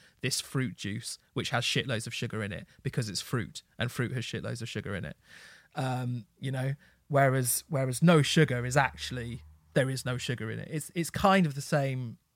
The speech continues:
rhetoric as that. Uh, a remaster, if, if an album is reissued and it's like, "Oh, new remastered tracks," you're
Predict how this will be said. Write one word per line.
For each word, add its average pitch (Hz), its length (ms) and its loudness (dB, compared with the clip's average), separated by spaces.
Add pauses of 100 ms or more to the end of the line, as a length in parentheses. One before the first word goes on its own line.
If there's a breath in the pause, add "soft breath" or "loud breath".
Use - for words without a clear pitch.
rhetoric 113 500 -4
as 123 100 -10
that. 123 280 -2 (400 loud breath)
Uh, 139 360 4
a 147 120 0
remaster, 151 840 2
if, 180 220 0
if - 300 -2 (500 soft breath)
an 160 140 6
album 165 500 6 (160)
is 147 220 2
reissued 139 800 0
and 135 260 0
it's 143 200 -6
like, 131 200 -2
"Oh, 131 400 0
new 143 380 2
remastered 143 760 0
tracks," - 560 -4 (600 soft breath)
you're 147 140 -8